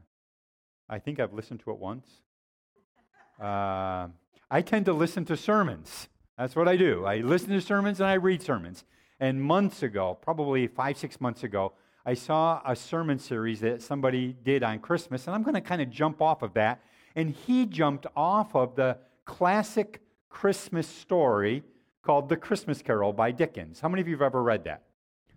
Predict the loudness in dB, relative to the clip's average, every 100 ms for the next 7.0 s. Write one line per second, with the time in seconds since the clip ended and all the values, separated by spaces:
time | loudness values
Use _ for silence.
0 | _ _ _ _ _ _ -10 -4 -2 0
1 | 2 2 2 0 -4 -8 -8 -4 -2 2
2 | 2 0 0 0 2 0 0 0 2 0
3 | 0 -2 2 2 4 2 0 -4 -14 _
4 | _ _ _ _ _ -2 0 0 -2 -4
5 | -8 -10 -8 -8 -12 -10 -6 -4 -4 -4
6 | -4 -4 -6 -8 _ -10 -8 -4 -4 -4